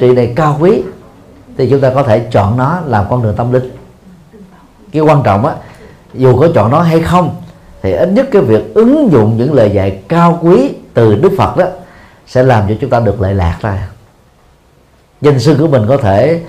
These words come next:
là Phật tử hay là, là Phật tử, nhưng mà việc ứng dụng Phật Pháp đã làm cho chúng ta trở thành Phật tử rồi. Cái đó gọi là Phật tử thực tiễn, hay gọi là Phật tử vô danh.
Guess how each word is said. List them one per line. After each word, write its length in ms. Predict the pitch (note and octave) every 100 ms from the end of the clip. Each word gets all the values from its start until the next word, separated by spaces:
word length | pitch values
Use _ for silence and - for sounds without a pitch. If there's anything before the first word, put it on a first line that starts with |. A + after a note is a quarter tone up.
| - -
là 200 | A2+ F#2+
Phật 160 | F#2 -
tử 340 | G2+ B2+ E3 -
hay 120 | C#3
là, 120 | B2+ A#2
là 140 | G2+
Phật 180 | F#2 F#2
tử, 260 | F#2+ A2 D3 - - -
nhưng 100 | D3+
mà 60 | A2+
việc 220 | A2 A#2 -
ứng 260 | B3 D#4+
dụng 140 | F3+ B2+
Phật 160 | A2
Pháp 320 | - E3 G3+ - - - _ -
đã 340 | G2 G2 D3+
làm 240 | F3+ B2+ A#2
cho 60 | A#2
chúng 80 | B2+
ta 140 | A#2
trở 100 | C3
thành 160 | B2+ G2+
Phật 160 | F2
tử 180 | F2+ A#2
rồi. 160 | C#3 G2 - - _ _
Cái 100 | -
đó 100 | B2+
gọi 120 | G#2+
là 180 | G#2 E2
Phật 400 | - - - G#2 - -
tử 340 | F2+ A2 G3+ - -
thực 220 | A2 -
tiễn, 280 | G#2+ F#2 F#3+ - - - _ _ _ _ _
hay 140 | - C3
gọi 220 | A2 G#2
là 200 | F#2+ E2+ - - - -
Phật 140 | B2+ - -
tử 340 | F#2 F3+ E3 - -
vô 140 | - A#2
danh. 180 | A2+